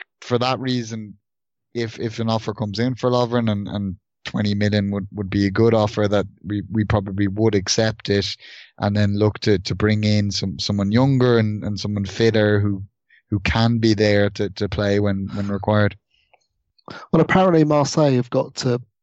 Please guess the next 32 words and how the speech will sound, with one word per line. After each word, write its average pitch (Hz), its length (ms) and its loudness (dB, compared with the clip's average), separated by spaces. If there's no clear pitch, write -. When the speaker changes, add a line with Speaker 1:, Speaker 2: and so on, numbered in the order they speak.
Speaker 2:
raise 123 280 2
fifty 139 300 -2
million 123 280 -2
in 117 200 -8
player 120 280 2
sales 117 520 -4
to 123 160 -4
meet 120 200 -2
F 123 180 0
F 117 140 2
P 123 200 4
by 113 160 2
end 113 120 2
of 110 80 2
the 117 60 4
month. 117 280 0
So, 117 200 2
you 120 120 2
know, 113 220 0
take 151 220 4
twenty 139 240 4
million 131 300 4
for - 120 0
Lovren 123 300 2
and 117 100 0
go 123 60 2
and 123 100 0
spend 123 300 0
it - 40 2
on 123 140 -2
Boubacar 123 460 2
Kamara, 120 560 0